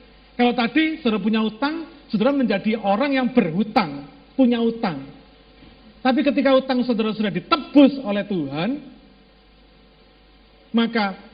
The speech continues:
hak saudara untuk menjadi orang yang tidak berhutang dipulihkan oleh Tuhan. Karena hutangnya sudah dibayar. Saudara tidak perlu lagi membayar hutang saudara.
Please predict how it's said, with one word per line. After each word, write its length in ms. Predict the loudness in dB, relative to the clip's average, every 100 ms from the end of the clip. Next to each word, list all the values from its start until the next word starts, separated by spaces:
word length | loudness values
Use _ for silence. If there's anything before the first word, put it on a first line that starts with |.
| -20 -20 -14 0
hak 240 | 0 0
saudara 480 | -2 0 2 0 -2
untuk 180 | -2 -2
menjadi 380 | 0 -2 -2 -4 -2
orang 460 | -4 -2 -2 -2
yang 80 | -4 -2
tidak 560 | -2 -2 0 0 0
berhutang 640 | -8 -6 -8 0 0 0 -8 -14 -20 -20 -20 -20 -20 -20 -20 -20 -6
dipulihkan 680 | 2 4 4 2 2 0 -2
oleh 220 | -2 -4
Tuhan. 360 | -4 -4 -6 -10 -14 -20 -20 -20 -20 -20 -20 -20 -20 -20 -20 -20 -20 -20 -20 -20 -20 -8
Karena 240 | -4 -2 0
hutangnya 480 | -2 -2 -2 0
sudah 160 | 0 0
dibayar. 720 | 0 2 4 4 2 0 -6 -12 -20 -20 -20 -20 -20 -20 -20 -12
Saudara 200 | -4 0
tidak 320 | 0 0 -2 0
perlu 160 | 0
lagi 320 | 0 0 2
membayar 480 | 2 0 0 0 -2
hutang 400 | -4 -6 -6 -4
saudara. 400 | -4 -2 -2 -4